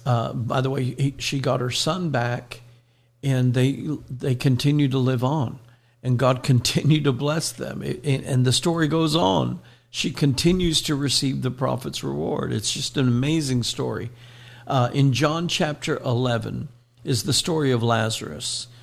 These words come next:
And it says, "There was a certain man that was sick, Lazarus of Bethany, of the town where Mary a-, and Martha lived. And it was Mary, the same Mary that anointed him with oil and wiped his feet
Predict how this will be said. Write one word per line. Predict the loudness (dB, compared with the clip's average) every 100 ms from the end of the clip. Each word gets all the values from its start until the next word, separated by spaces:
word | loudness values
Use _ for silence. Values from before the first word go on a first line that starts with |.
| -20 -20 -14 -4
And | -2
it |
says, | 0 0 2
"There | 2
was | 2 2
a | 0
certain | 2 0 0
man | -2 0 0
that | -2
was | 0
sick, | 0 2 2 0 -6 -18 -8
Lazarus | -2 2 2 2 2 2 2 -2
of | -2 -4 -4 -4
Bethany, | -2 -2 -2 -6 -6 -10 -14 -20 -20 -20 -20 -16 -4
of | 0
the | 2
town | 2 2 2 2
where | 2
Mary | 2 2 0 0 -2 -4 -10 -20 -20 -20 -12 -6
a-, | -6 0
and | 2 4
Martha | 4 4 2 -2
lived. | -6 -8 -10 -12 -16 -18 -20 _ _
And | 0 2 2
it | 0
was | 0 2
Mary, | 2 2 0 0 -2 -4 -6
the | -2 -2
same | 0 0 0
Mary | 2 2 2
that | 2 2
anointed | 2 2 0 0 -2 0
him | 0 0 -4 -6 -12 -20 _
with | -2 -2 0
oil | 0 2 4 2 2
and | 2
wiped | 2 0 -2
his | -4 -4 -4
feet | -4 -4 -6